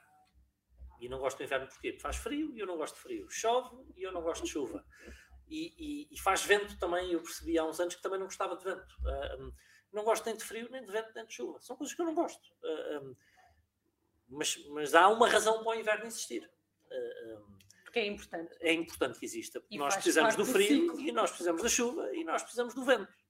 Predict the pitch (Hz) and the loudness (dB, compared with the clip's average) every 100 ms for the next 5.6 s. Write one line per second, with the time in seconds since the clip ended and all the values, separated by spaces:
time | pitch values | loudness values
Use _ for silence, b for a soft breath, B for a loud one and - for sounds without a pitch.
0 | - 254 - 339 320 311 - 269 233 214 | -14 -12 -2 0 0 -2 -6 -4 -4 -6
1 | 214 B B B - 262 240 220 240 196 | -14 B B B -6 4 4 6 4 2
2 | - 214 - 226 226 233 - 226 226 - | -2 -8 -8 -10 -12 -10 0 0 0 -4
3 | - 254 220 392 - b b _ - 185 | 0 2 2 0 -6 b b _ -12 -4
4 | - 180 170 254 302 320 277 220 180 151 | 2 2 2 2 4 6 4 2 4 2
5 | - - 139 123 - - | 0 -10 -10 -10 -10 -16